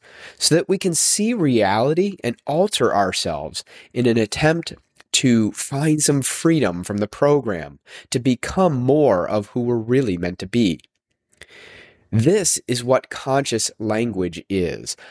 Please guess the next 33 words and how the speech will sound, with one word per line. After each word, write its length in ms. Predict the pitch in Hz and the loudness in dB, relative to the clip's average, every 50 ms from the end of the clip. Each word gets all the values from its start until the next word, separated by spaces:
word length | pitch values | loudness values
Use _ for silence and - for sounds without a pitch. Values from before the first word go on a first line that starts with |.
| - _ | -14 _
a 80 | 113 113 | -10 -10
kind 360 | - - - 151 156 160 143 | -10 -4 -2 0 2 2 2
of 200 | 131 104 90 - | 2 0 -2 -6
heyoka 680 | - - - 135 139 139 139 135 135 143 - - - - | -10 -10 -2 0 2 4 4 4 4 2 0 -4 -8 -8
to 100 | - 98 | -8 -6
slap 500 | - - - - 117 117 127 143 - - | -4 -4 -4 0 2 2 2 2 0 -2
us 140 | 160 - - | -2 -2 -2
across 400 | 139 - - 123 120 113 - - | -4 0 2 2 2 2 0 -4
the 40 | 98 | -8
face 600 | - - - 190 202 143 104 104 101 - - - _ - - - - - | -4 0 2 2 2 2 0 -2 -4 -4 -8 -10 _ -20 -20 -20 -14 -12
if 160 | - 139 - | -10 -8 -6
we're 80 | 151 139 | -8 -8
caught 440 | - - - - 190 214 220 - - | -8 -10 -4 0 0 2 2 2 0
in 100 | 190 190 | 0 2
the 100 | 180 160 | 2 0
low 500 | 139 127 123 135 139 151 170 170 170 - - | 0 0 0 2 4 4 4 4 4 2 0
energy 500 | - 139 147 151 151 139 127 135 139 123 - | 0 0 2 2 2 0 0 -2 -4 -2 -2
of 160 | - 113 110 | -2 -2 -2
the 80 | 120 117 | -2 -2
matrix 680 | 104 98 95 95 95 - 147 160 165 - - - - - - - - - - | 0 0 0 -2 0 0 0 0 0 0 -4 -6 -8 -10 -16 -20 -20 -16 -12
and 100 | - 120 | -6 -4
to 140 | 107 101 95 - - | -4 -4 -6 -2 2
get 180 | 123 120 127 | 2 4 4
us 160 | 139 143 - - | 2 0 -2 -4
to 120 | - 110 | -6 -8
change 640 | - - - - - 107 101 101 101 101 98 - - | -8 -6 -4 -2 0 0 0 0 -2 -4 -6 -8 -10
course. 640 | - - 104 90 73 67 64 - - - - - - _ _ _ _ _ _ _ _ _ _ _ _ _ | -10 -6 -4 -4 -4 -6 -8 -10 -12 -12 -14 -14 -18 _ _ _ _ _ _ _ _ _ _ _ _ _
So 280 | - - - 170 160 160 | -2 2 2 4 4 4
again, 480 | 147 123 151 170 165 123 95 85 - _ _ | 2 2 2 2 2 2 0 -4 -10 _ _
it's 260 | 143 143 - - - | -2 0 2 0 0
not 380 | 151 151 165 170 196 202 - - | 2 2 2 2 2 2 0 0
the 80 | 165 | 0
words, 640 | 165 165 202 226 208 139 92 80 78 71 - - - | 2 2 2 2 2 2 0 -2 -4 -6 -8 -10 -12